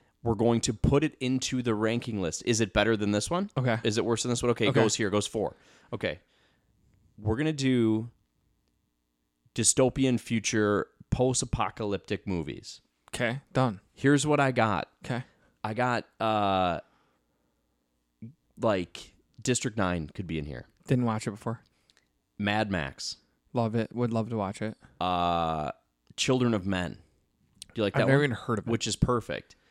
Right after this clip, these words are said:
Speaker 1: We got, we could put Wall-E in here.
Speaker 2: Okay.
Speaker 1: We could put,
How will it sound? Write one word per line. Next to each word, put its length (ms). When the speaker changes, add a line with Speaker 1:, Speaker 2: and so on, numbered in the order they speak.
Speaker 1:
We 160
got, 460
we 100
could 120
put 200
Wall-E 520
in 120
here. 280
Speaker 2:
Okay. 220
Speaker 1:
We 140
could 160
put, 420